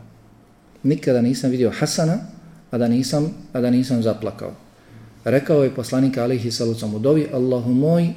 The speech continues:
doista ga ja volim, pa ga voli i ti, i voli svakog onog koji njega bude volio.”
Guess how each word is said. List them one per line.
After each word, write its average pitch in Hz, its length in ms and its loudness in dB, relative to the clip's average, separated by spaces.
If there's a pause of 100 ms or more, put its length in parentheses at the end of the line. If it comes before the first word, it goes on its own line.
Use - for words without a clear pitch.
(160)
doista 127 540 2
ga 113 120 0
ja 127 260 2
volim, 156 420 2
pa 127 80 0
ga 117 100 0
voli 123 360 2
i 120 100 -6
ti, 165 200 4 (100)
i 131 80 0
voli 135 240 4
svakog 151 400 0
onog 143 260 4
koji 120 160 2
njega 123 240 4
bude 127 220 4
volio.” 92 300 0